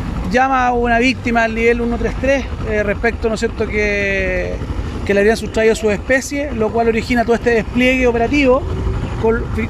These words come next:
fini-, y que lógicamente finiquitamos con un detenido de manera efectiva por parte del personal al momento de su control y que anteriormente lo había evadido en dos oportunidades antes de ser reducido y trasladado a la unidad policial en carácter de detenido.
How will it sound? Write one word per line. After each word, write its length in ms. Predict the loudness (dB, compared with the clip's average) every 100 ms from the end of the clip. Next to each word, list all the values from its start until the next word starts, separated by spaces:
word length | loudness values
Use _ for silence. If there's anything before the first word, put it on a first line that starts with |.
| -2
fini-, 240 | -2 -2
y 100 | -4
que 260 | -2 0 2
lógicamente 540 | 0 2 0 0 0
finiquitamos 500 | -2 -2 0 0 0
con 160 | -2 0
un 80 | 0
detenido 680 | 2 2 2 2 0 0
de 80 | -2
manera 220 | -2 -2
efectiva 560 | -2 -2 0 2 4 2 0 -4 -4 -4
por 120 | -2
parte 220 | 0 0
del 120 | 0 -2
personal 800 | -4 -4 0 2 2 2 2 0
al 100 | -2
momento 460 | -2 -2 -2 -2
de 160 | -2 -2
su 140 | -2
control 500 | -2 -2 0 -2 -2 -8 -10 -8
y 80 | -4
que 60 |
anteriormente 480 | -4 0 0 0 -2
lo 60 | 0
había 180 | 2 4
evadido 640 | 4 2 2 4 2 2
en 120 | 0
dos 160 | 2 2
oportunidades 960 | 0 -2 -2 2 2 4 2 2 0 -2
antes 240 | -2 -4
de 60 | -2
ser 180 | -4 -6 -8 -8 -8 -8 -2
reducido 760 | 2 2 0 0 2 2 2 0
y 60 |
trasladado 320 | 2 4 6 6
a 40 |
la 60 | 4
unidad 200 | 2 0
policial 320 | 0 0 0
en 60 | 0
carácter 360 | 0 -2 -2
de 100 | 0
detenido. 340 | 0 2 0